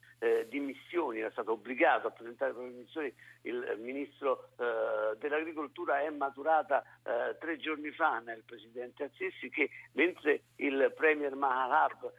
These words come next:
era in, eh, Tunisia, anzi era di ritorno, eh, da una visita in Tunisia, ha deciso di, eh, dimettere, di far dimettere tutto quanto il governo. Quindi siamo con un governo provvisorio ed ha affidato proprio al ministro del petrolio, che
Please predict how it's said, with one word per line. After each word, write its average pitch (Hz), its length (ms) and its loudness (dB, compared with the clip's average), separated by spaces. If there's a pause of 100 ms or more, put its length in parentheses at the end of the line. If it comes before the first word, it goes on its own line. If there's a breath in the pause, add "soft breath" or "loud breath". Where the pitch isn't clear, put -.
(160 soft breath)
era 123 380 -2
in, 123 240 -10
eh, 117 240 -6
Tunisia, 120 480 -6
anzi 113 280 -8
era 120 160 -4
di 113 100 -16
ritorno, 139 600 -2 (200 soft breath)
eh, 123 120 -2
da 120 100 0
una 127 160 -4
visita 135 400 -6
in 135 140 -4
Tunisia, 165 580 -2 (240 loud breath)
ha 123 160 4
deciso 135 480 -8
di, 135 280 -8
eh, 113 280 2
dimettere, 135 640 -2
di 117 80 -12
far 139 220 2
dimettere 131 500 -4
tutto 123 300 -12
quanto 123 500 -4
il 110 360 -8
governo. 101 380 -6
Quindi 123 300 -10
siamo 123 300 0 (300 loud breath)
con 143 140 4
un 143 140 2
governo 147 380 4
provvisorio 170 600 -4
ed 147 80 -4
ha 175 100 6
affidato 170 600 0
proprio 175 380 -4 (240 soft breath)
al 139 400 2
ministro 156 400 -8
del 131 160 -10
petrolio, 139 560 -4
che 120 220 -10